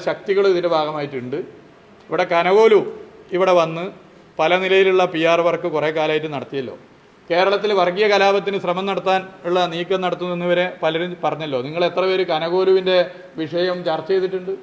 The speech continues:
കനകോലുവിൻ്റെ പ്രശ്നം ചർച്ച ചെയ്തിട്ടുണ്ട്? ഇവിടുത്തെ പ്രതിപക്ഷ നേതാവും കെ പി സി സി പ്രസിഡന്റും എങ്ങനെ നടക്കണം, എങ്ങനെ ഇരിക്കണം, എങ്ങനെ ചിരിക്കണം എന്നുള്ളതുൾപ്പെടെ കനകോലുവാണ് തീരുമാനിക്കുന്നുള്ള അഭിപ്രായം കോൺഗ്രസിൽ വന്നത്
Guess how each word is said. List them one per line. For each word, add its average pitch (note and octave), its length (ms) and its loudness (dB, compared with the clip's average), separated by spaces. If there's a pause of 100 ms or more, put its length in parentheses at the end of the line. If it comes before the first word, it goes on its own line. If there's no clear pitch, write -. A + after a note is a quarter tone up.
(560)
കനകോലുവിൻ്റെ G3 680 4
പ്രശ്നം F3 280 -2
ചർച്ച E3+ 220 0
ചെയ്തിട്ടുണ്ട്? F#3 400 -2 (580)
ഇവിടുത്തെ A3 340 4 (240)
പ്രതിപക്ഷ G3+ 380 4 (100)
നേതാവും G#3+ 480 4
കെ F#3 80 4 (140)
പി A3 160 -2
സി G#3+ 120 -2
സി A3 140 -2
പ്രസിഡന്റും G3+ 480 0
എങ്ങനെ G3+ 260 -2
നടക്കണം, F#3 460 -2
എങ്ങനെ G3 260 -4
ഇരിക്കണം, G3 440 -2
എങ്ങനെ G3 160 -2 (100)
ചിരിക്കണം G3 400 0 (760)
എന്നുള്ളതുൾപ്പെടെ G#3 760 2 (240)
കനകോലുവാണ് G#3 720 4
തീരുമാനിക്കുന്നുള്ള G3 640 0
അഭിപ്രായം F#3+ 420 0
കോൺഗ്രസിൽ G3+ 500 0
വന്നത് F#3+ 220 -2